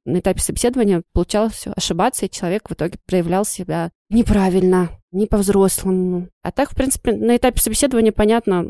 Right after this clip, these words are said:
на что человек способен и как он будет себя вести. И мы, на самом деле, собеседуя, ориентируем людей, что никто ни за кем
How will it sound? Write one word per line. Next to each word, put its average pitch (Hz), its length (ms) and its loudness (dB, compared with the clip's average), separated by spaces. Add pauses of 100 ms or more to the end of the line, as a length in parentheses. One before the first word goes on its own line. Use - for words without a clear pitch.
на 175 100 -4
что 185 200 -6
человек 185 400 -8 (240)
способен 214 500 -4
и - 40 -6
как - 180 -4
он 190 120 -2
будет 185 140 -2
себя 185 140 -2
вести. 185 360 -6 (340)
И 269 100 4
мы, 320 240 8
на 269 100 4
самом 220 300 2
деле, 208 160 2
собеседуя, 220 580 0
ориентируем 208 480 0
людей, 185 280 -2
что 175 420 -8
никто 196 580 -4
ни 202 140 -2
за 190 100 -6
кем 196 300 -4